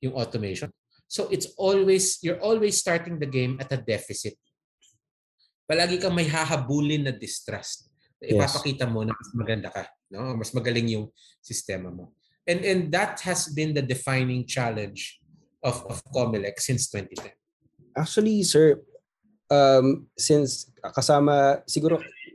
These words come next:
Speaker 2: yan, kasama ako doon sa mga first batch of,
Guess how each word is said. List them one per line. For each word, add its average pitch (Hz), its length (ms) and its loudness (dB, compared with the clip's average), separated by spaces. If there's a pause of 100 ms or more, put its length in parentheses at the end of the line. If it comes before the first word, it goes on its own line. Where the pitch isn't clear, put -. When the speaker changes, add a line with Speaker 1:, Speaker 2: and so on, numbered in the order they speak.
(220)
Speaker 2:
yan, 131 280 4
kasama 151 400 0
ako 143 160 -2
doon 135 80 -6
sa 135 120 -4
mga 127 200 -4
first 120 400 -8 (120)
batch 123 480 -6
of, 113 200 -8